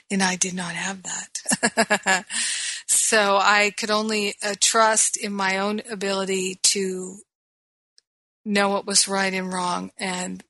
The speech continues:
that was my j-, faculty of judgment, which was so skewed because I was so afraid all of the time.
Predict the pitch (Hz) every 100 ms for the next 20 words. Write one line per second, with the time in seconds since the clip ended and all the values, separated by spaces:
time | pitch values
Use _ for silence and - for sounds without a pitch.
0 | _ 196 185 190 - 190 185 - - -
1 | - 208 - 220 208 180 180 208 202 175
2 | 180 175 185 - - - - - - -
3 | 196 202 202 - 254 247 - - 196 180
4 | 180 185 - _ - - _ 202 208 196
5 | 196 190 185 190 190 - 220 208 208 202
6 | - - - - 185 170 180 185 - 190
7 | 185 185 180 185 - 185 87 185 190